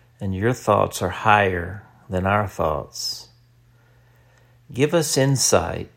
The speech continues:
into what you are doing in our lives and in this world, and give us grace to join you in it.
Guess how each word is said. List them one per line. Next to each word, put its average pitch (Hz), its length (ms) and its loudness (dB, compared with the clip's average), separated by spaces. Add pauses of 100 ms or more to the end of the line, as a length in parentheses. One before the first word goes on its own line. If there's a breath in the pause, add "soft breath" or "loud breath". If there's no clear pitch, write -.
(580)
into 107 320 -2
what 101 540 0
you 110 440 -4
are 95 140 0
doing 85 800 -2 (180)
in 98 200 -2
our 98 200 2
lives 87 1000 -2 (540)
and 92 180 -4
in 104 240 -2
this 98 300 -4
world, 87 640 -2 (1200 soft breath)
and 101 180 -6
give 143 160 -2
us 156 160 -4
grace 113 680 4
to - 140 -6
join 95 460 0
you 82 160 -4
in 78 160 -8
it. 76 160 -12